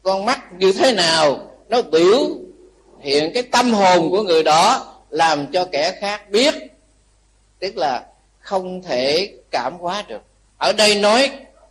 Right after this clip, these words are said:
bố thí có nghĩa là gì? Là cảm hóa. Là cảm hóa. Mà mình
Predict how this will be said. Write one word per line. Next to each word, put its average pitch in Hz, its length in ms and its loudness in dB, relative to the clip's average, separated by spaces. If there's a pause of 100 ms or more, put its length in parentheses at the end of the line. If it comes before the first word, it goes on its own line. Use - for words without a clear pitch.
(120)
bố 214 200 0
thí 254 260 0
có 247 160 -2
nghĩa 208 220 0
là 190 120 0
gì? 170 480 2 (180)
Là 123 260 -8
cảm 123 340 -8
hóa. 156 220 -8 (1300)
Là 123 140 -8
cảm 117 240 -10
hóa. 123 180 -16 (1700)
Mà 175 120 -4
mình 190 260 -4